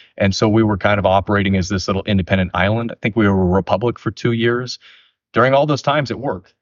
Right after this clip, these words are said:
And my area, when you had all these different immigrants from different countries coming into the gold rush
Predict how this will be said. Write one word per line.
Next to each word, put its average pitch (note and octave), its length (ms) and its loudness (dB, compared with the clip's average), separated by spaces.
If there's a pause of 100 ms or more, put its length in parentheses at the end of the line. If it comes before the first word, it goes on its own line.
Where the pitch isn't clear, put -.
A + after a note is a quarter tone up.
(160)
And G#2+ 240 2
my C#3 220 2
area, B2+ 680 2
when G#2 680 0
you G2+ 160 -4
had G#2+ 120 4
all A#2 200 2
these A2 260 -2
different G#2+ 460 -2
immigrants G#2 340 -2
from F#2 140 -4
different F#2+ 260 -6
countries G2+ 340 -2
coming G2 220 0
into F2 140 -2
the F2+ 40 -8
gold G2+ 240 0
rush F#2 360 0